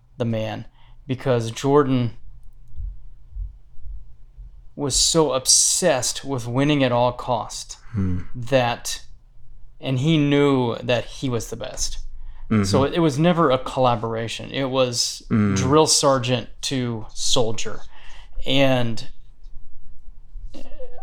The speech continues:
Speaker 1: I, I'm, I'm speculating here, but
Speaker 2: Mm-hmm.
Speaker 1: I'm guessing that he didn't have many friends. Uh,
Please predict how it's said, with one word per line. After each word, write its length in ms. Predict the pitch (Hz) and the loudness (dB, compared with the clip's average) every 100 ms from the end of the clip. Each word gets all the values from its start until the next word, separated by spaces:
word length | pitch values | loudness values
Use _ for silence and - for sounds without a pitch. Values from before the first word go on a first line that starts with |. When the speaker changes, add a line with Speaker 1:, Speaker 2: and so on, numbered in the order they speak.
| - - | 0 2
Speaker 1:
I, 240 | 156 143 | 4 4
I'm, 280 | 127 147 117 | 4 2 4
I'm 200 | 135 143 | 4 4
speculating 680 | - 180 170 131 123 120 113 | 4 4 4 2 2 2 -2
here, 280 | 120 120 | -2 0
but 460 | 117 - - 135 92 | 0 0 4 4 4
Speaker 2:
Mm-hmm. 260 | 95 92 - | 2 0 2
Speaker 1:
I'm 260 | 151 147 135 | 4 4 4
guessing 540 | 135 131 - 123 113 - - - - - - - - - - - - - 240 | 4 4 2 0 -6 -8 -12 -10 -6 -4 -4 -6 -8 -10 -10 -6 -2 0 -2
that 540 | 147 131 127 117 - | 0 2 4 4 -2
he 160 | - 180 | -2 2
didn't 220 | 170 147 | 4 4
have 340 | 135 131 120 127 | 4 4 2 2
many 240 | 120 113 | 0 0
friends. 640 | - - - - - - - - - - - - | -2 -2 0 0 0 0 0 -2 -4 -6 -6 -6
Uh, 420 | 123 131 123 110 | -2 0 0 -2